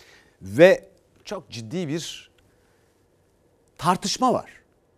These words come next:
Resmi olarak Cumhurbaşkanlığından başlayarak hükümetin hakkıyla kutlamadığına dair bir endişe, kaygı,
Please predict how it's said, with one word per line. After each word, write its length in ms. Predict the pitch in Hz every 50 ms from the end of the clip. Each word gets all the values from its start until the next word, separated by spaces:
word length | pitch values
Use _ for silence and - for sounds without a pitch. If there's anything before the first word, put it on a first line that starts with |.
| _ _ _ _ _ _ _ _ _ _ _ _ _ _ _ _ _ _ _ _ _ _ _ _ _ _ _ _ -
Resmi 480 | 107 123 156 156 - - - 233 254 254
olarak 580 | 233 185 147 123 110 90 - - - - - _ _ _ _ _ _ _ _ _ _ _ _ _ _ - _ _
Cumhurbaşkanlığından 1200 | - 131 165 185 208 180 214 208 180 - - 214 208 202 196 190 190 185 180 175 170 160 151 139
başlayarak 760 | 143 135 - - - 127 127 139 170 214 214 - - - _ _ _ _ _ _ _ _ _ - -
hükümetin 640 | 175 175 - 214 190 165 147 - - 190 233 240 - _ _ - _ _ _ _ _ _ _ _ _ _ _ _ _ _ _
hakkıyla 760 | _ - - 156 151 - - - 254 254 202 135 127 - - - - - _ _ _ _ _ _ _ _ _ _ _
kutlamadığına 800 | - - 131 - - 180 196 208 185 143 135 131 120 113 107 90
dair 680 | 107 104 101 92 82 71 - - - - - - - _ _ _ _ _ _ _ _ _ _ _ _ _ _ _ _ -
bir 560 | 101 110 147 214 190 156 - - - - _ _ _ _ _ _ _ _ _ _ _ _ _ _ _ _ _ _ _ _ _ _ _ _ _
endişe, 460 | - 175 190 190 185 180 - - 190 165
kaygı, 640 | - - - 156 170 170 139 143 185 180 123